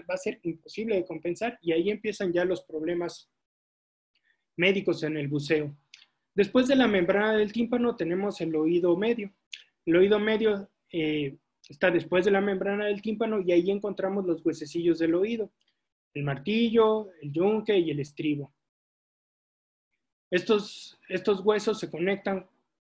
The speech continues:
hacia la ventana oval, que es parte de la cóclea. Entonces, el sonido y la presión del agua se transmiten a través de la membrana del tímpano,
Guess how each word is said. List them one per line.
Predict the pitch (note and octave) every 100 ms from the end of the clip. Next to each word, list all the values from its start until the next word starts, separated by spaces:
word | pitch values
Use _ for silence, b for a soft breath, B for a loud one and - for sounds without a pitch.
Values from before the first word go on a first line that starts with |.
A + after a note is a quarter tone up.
| -
hacia | E3 E3 D3+
la | D3+ D3 D3 C#3+ C#3+ C#3 -
ventana | D#3 D3+ E3+ F3+
oval, | F3+ F#3+ G#3+ - -
que | E3
es | D3
parte | - E3 E3 D#3+
de |
la | E3 E3+
cóclea. | C4 B3+ G3 E3+ _ b b b -
Entonces, | F3 A3 A3 G#3 - - _ _ _ _ _
el | - G3
sonido | G3 G3+ B3 C4+ C4 A#3+ _ _ _ -
y | F3
la | E3+ E3 D3+
presión | D#3+ D3 C#3+ E3 G#3
del | A#3 A#3
agua | F#3+ G3 A3+
se | F#3
transmiten | - E3 D#3+ G3 G#3 G#3
a | E3+
través | D3+ D3 F3
de | F#3
la | E3+
membrana | D#3 D3 D3+ D#3+ F3
del | F3 F#3 -
tímpano, | A3 A3 A3 B3 C4